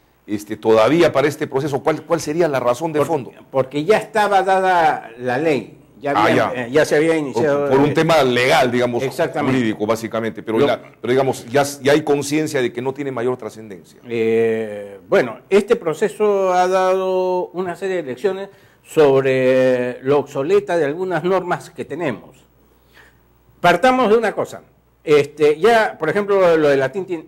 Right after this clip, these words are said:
Speaker 2: indeleble, ya han dado, eh, el remedio mediante otra norma, o sea que a partir del dos mil catorce ya no se va a usar tinta indeleble.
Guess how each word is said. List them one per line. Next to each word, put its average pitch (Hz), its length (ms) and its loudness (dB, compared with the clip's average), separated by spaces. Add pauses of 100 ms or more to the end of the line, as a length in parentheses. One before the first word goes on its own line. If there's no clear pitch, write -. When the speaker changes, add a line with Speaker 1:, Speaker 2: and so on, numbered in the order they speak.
Speaker 2:
indeleble, 202 680 -4 (300)
ya 180 180 2
han 180 120 0
dado, 165 720 4
eh, 120 360 -2
el 131 140 -4
remedio 165 380 -2
mediante 156 340 -2
otra 160 220 -2
norma, 170 460 -2
o 113 100 -18
sea 147 220 -12
que 139 60 -6
a 113 80 -6
partir 113 240 -10
del 147 100 -10
dos 123 140 -10
mil 147 100 -12
catorce 147 420 -8
ya 131 140 -2
no 139 140 -4
se 135 100 -2
va 131 80 2
a - 20 4
usar 131 240 -4
tinta 131 240 -18
indeleble. 117 460 -10